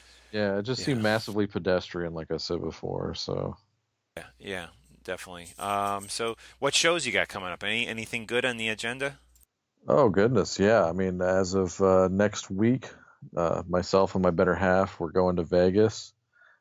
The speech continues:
Speaker 1: And w-, initially, we're actually going, uh, for a wrestling show, which was a big deal for us. It's,
Speaker 2: Okay.
Speaker 1: uh, this big launch show for this new promotion. However, we found out that the same time we were gonna be out there, that the Punk Rock Bowling Festival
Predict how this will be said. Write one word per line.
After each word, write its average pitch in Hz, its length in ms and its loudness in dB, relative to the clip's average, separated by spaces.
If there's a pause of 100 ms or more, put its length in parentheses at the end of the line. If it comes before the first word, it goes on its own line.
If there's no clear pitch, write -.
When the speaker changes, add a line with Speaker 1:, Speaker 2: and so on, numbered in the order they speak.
(140)
Speaker 1:
And 90 380 0
w-, 92 280 -6
initially, 175 460 4
we're 170 180 6
actually 131 300 0
going, 95 480 2
uh, 87 360 0 (180)
for 92 580 2
a 90 160 2
wrestling 95 420 0
show, - 200 -12
which 85 180 -10
was 90 140 -8
a 87 40 -8
big 80 220 -6
deal 90 220 2
for - 300 -2
us. - 180 -8
It's, 92 300 -10
Speaker 2:
Okay. 98 120 0
Speaker 1:
uh, - 40 -2
this 87 180 -6
big 95 200 2
launch 90 400 2
show 82 240 0
for - 200 -8
this 85 180 -4
new 107 80 4
promotion. 98 560 2
However, 101 640 4 (480)
we 95 100 2
found 117 400 4
out 120 220 6
that 95 120 -8
the - 60 -12
same 101 300 -2
time 98 260 -2
we 95 80 -2
were 95 80 0
gonna 92 160 0
be 90 180 0
out 131 300 4
there, 90 460 0
that 92 200 -2
the 85 280 -4
Punk 117 280 -4
Rock 127 220 4
Bowling 90 460 2
Festival 82 680 -4